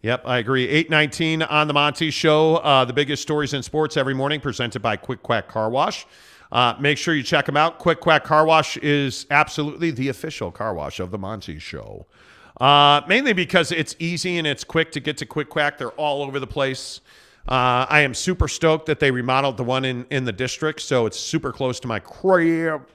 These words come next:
So, uh, I go to that one all the time. But, uh, yeah, I would encourage you to use Quick Quack. It's fast, it's easy, it's efficient. Um, and they do a great job on the car, which is the bottom line. 'Cause my guy Klaus,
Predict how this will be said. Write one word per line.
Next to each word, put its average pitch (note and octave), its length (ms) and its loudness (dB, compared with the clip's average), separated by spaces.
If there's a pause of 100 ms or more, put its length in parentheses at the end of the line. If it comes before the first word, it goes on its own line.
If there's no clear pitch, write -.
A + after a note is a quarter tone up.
(580)
So, D3 540 6
uh, C3 560 4
I C3+ 440 4
go B2 160 0
to A2+ 100 -2
that A2+ 200 0
one A#2 120 -2
all G#2+ 120 -2
the G2+ 80 -2
time. A#2+ 340 -6
But, A2+ 300 -4
uh, A#2 200 2
yeah, D3+ 220 4
I A2+ 180 2
would A#2 220 -2
encourage A#2 460 -4
you A#2+ 80 -2
to G#2 40 -6
use A#2 280 -6
Quick D3+ 220 -4
Quack. C3 280 -2
It's - 160 -12
fast, B2 520 -2
it's - 220 -18
easy, A#2 440 -10
it's F#2+ 160 -14
efficient. A#2 580 -8 (600)
Um, F#2+ 720 -4 (100)
and A#2+ 140 -4
they A#2 80 -2
do A#2+ 160 -4
a - 20 -6
great A2+ 240 -2
job G2+ 220 -2
on F2 100 -4
the F#2 60 -14
car, G2 240 -2
which E2+ 220 -10
is F2 120 -8
the F2+ 60 -16
bottom F2+ 240 -4
line. F2+ 180 -8
'Cause F#2 160 -10
my C3 160 2
guy C#3 160 4
Klaus, - 720 0